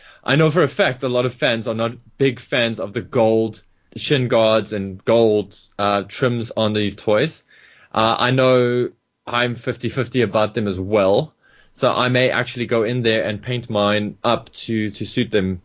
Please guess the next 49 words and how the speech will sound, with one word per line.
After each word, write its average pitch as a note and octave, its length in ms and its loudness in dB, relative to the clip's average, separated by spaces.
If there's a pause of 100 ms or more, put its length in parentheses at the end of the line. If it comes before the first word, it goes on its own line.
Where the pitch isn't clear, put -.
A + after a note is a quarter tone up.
you B2 80 -2
know, G#2+ 100 4
to G#2 140 -4
suit - 180 -4
the G#2+ 60 -6
model G#2 260 4
better. F#2 340 2 (360)
So, D3 340 2
you D3+ 100 4
know, B2+ 280 2
hang D3 180 2
around B2 220 2
for A#2+ 100 -8
that. A#2 200 2
So B2 120 -6
thanks C3+ 280 -2
to C3 80 -2
our A2+ 100 2
Patreons, A#2+ 520 -2
I A2+ 80 2
can B2 120 -6
actually A2+ 280 -2
get A#2+ 220 0
two A#2 140 -2
of G2 100 -2
these F#2+ 140 -6
toys G2+ 260 -2
for G#2+ 200 -2
that D#2+ 160 -2
purpose. - 420 -4 (400)
And A#2+ 100 -6
so C#3 160 2
I'm D3 180 4
looking D3 340 2
at, A2 100 0
like, A2 180 0
Snake A#2 300 -2
Eyes G#2+ 180 0
and G#2 240 -6
Duke. B2 340 -4 (300)
Roadblock, F3 760 2
I'm C3+ 160 -4
sorry, D3+ 300 2
but B2+ 160 -4
that G#2+ 200 -4
gun C#3 300 0
completely C#3 720 -2
kills A#2+ 320 -2
me. C#3 280 -4